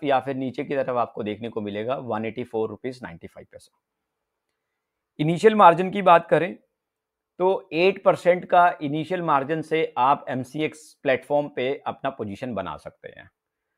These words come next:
तो करीबन, करीबन नौ, साढ़े नौ लाख रुपए का कमोडिटी है, जिसके लिए सिर्फ आपको सेवेंटी, सेवेंटी फ़ाइव थाउजेंड रुपीज पे करने हैं और आप अपना पोजीशन कैरी कर सकते हैं, अ, जो भी आप एक्सपायरी चूज़ कर रहे हैं।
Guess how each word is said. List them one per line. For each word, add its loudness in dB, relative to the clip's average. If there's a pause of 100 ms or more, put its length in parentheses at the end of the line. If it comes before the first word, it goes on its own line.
(220)
तो -4
करीबन, 2
करीबन 4
नौ, 0
साढ़े 0
नौ -2
लाख -2
रुपए -4
का -4
कमोडिटी -6
है, -10 (400)
जिसके -6
लिए -2
सिर्फ -2
आपको 0
सेवेंटी, -4
सेवेंटी -4
फ़ाइव -4
थाउजेंड -6
रुपीज -10
पे -10
करने -8
हैं -12 (280)
और 4
आप 6
अपना -4
पोजीशन -12
कैरी -12
कर -12
सकते -12
हैं, -12 (680)
अ, -2
जो 4
भी 4
आप 10
एक्सपायरी 0
चूज़ -8
कर -8
रहे -16
हैं। -20